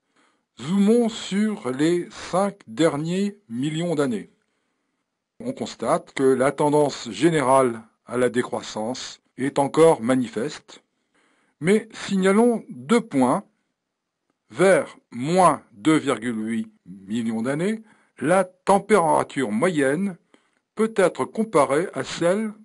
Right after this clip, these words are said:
d'aujourd'hui. Ça n'apparaît pas sur cette courbe. Deuxième point, vers moins neuf cent mille ans, la périodicité des fluctuations de température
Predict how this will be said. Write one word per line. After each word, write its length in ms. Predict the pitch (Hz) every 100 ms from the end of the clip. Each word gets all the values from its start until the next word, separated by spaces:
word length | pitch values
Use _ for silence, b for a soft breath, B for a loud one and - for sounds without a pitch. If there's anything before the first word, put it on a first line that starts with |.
| _ 151
d'aujourd'hui. 760 | 131 165 139 135 110 110 101 - _ _ _ _ _ _ _
Ça 180 | - 98
n'apparaît 400 | 101 104 95 98
pas 240 | 156 165
sur 240 | - 120
cette 240 | - 131 -
courbe. 300 | 107 87 80 _ _ _ _ _ _ _ _ _ _ _
Deuxième 380 | - 208 202 165
point, 360 | 185 202 233 202
vers 400 | 107 165 160 135 - -
moins 560 | 101 139 185 180 131 92
neuf 260 | 101 139 -
cent 260 | - 123
mille 220 | 110 110
ans, 260 | 127 180 226 _ _ _ _ _ _ _ _ _ _
la 240 | 95 113 -
périodicité 960 | - 214 214 220 202 - 214 214 220
des 160 | 131 117
fluctuations 960 | - - 247 247 - 208 170 - 180
de 120 | 131 -
température 920 | - 120 127 123 131 175 220 226